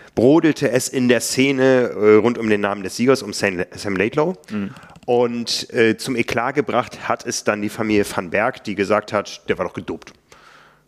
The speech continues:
Speaker 1: Kann man so <laughs> pauschal
Speaker 2: Oh,
Speaker 1: sagen?
Speaker 2: ja, vorsichtig, ne? Also
Speaker 1: Ja.
Speaker 2: ge-, gesagt haben soll und so weiter, muss
Speaker 1: Ja.
Speaker 2: man ja tatsächlich, äh, sagen, ähm,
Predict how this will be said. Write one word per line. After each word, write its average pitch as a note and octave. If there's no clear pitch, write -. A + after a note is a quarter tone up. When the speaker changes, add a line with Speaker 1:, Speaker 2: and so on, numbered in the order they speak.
Speaker 1:
Kann G2
man A2
so A2
<laughs> -
pauschal F#2+
Speaker 2:
Oh, -
Speaker 1:
sagen? C3
Speaker 2:
ja, B2+
vorsichtig, E3+
ne? B2+
Also A2+
Speaker 1:
Ja. A#2
Speaker 2:
ge-, G#2+
gesagt B2
haben A#2
soll C3
und D3+
so C#3
weiter, C#3
muss C3
Speaker 1:
Ja. B2
Speaker 2:
man C3
ja B2
tatsächlich, C3
äh, A2
sagen, B2
ähm, A2+